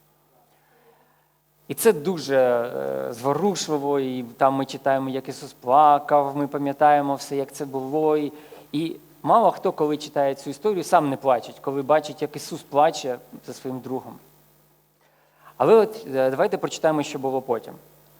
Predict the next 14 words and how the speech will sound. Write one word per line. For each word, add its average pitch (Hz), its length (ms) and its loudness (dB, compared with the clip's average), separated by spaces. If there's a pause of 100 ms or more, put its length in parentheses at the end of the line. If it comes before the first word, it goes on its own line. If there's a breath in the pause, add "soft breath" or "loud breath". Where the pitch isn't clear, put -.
(100)
А, 120 220 -2
це 180 480 2
Євангеліє 143 420 0
від 131 160 -6
Івана, 185 400 2 (100)
одинадцятий 143 840 -2 (500 soft breath)
розділ, 131 600 0 (220)
з - 40 -20
сорок 160 340 -2
п'ятого 147 400 0
по 131 120 -10
сорок 131 280 -8
восьмий 127 320 -8
вірш. 113 320 -10